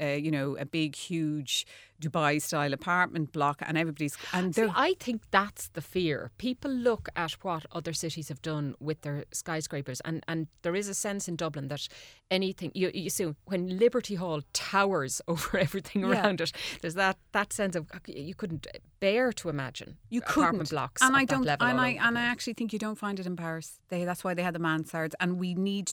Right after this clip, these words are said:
Speaker 1: to occupy every square inch of Dublin
Speaker 2: Mm.
Speaker 1: before we suddenly start bursting up. And we also need to consider the fact that if we're in this, this, this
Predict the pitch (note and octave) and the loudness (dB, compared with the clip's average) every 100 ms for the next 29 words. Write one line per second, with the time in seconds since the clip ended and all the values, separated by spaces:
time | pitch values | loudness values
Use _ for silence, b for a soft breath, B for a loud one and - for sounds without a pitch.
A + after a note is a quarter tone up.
0 | - F#3 - F#3+ E3+ F3+ F3 F#3+ G3 - | -6 -4 -2 -4 -4 -4 -2 -2 -6 -8
1 | F3 E3+ F#3 G3 - - D3+ D3+ D3+ C#3 | -4 -4 -4 -4 -4 -4 -8 -6 -6 -8
2 | B2 - _ F3 - E3 D#3+ - D#3+ D#3+ | -12 -16 _ -8 -4 -4 -4 -4 -2 -2
3 | - D#3+ - E3 D#3 - D#3 D3+ - B | -4 -8 -4 -4 -4 -2 -2 -2 -6 B
4 | B B B B - A3+ A#3+ A3+ A#3+ - | B B B B 6 6 6 0 -4 0
5 | C#4 E4 - D#3 D3+ F#3 b b b - | 2 2 0 0 0 -4 b b b -2
6 | G#3+ G3+ F#3+ F#3 F3 G#3 F#3+ E3+ - F3+ | 0 0 -4 -4 -4 -2 -4 -6 -2 -2
7 | E3+ - - E3 E3 - b b b - | -2 -8 -4 -2 -2 -8 b b b -6
8 | G#3+ F#3+ F#3+ - A3+ A#3 G3+ - - A3+ | -4 -2 -2 0 2 4 2 0 -6 -6
9 | A3 - _ G#3+ G3+ | -6 -8 _ 2 2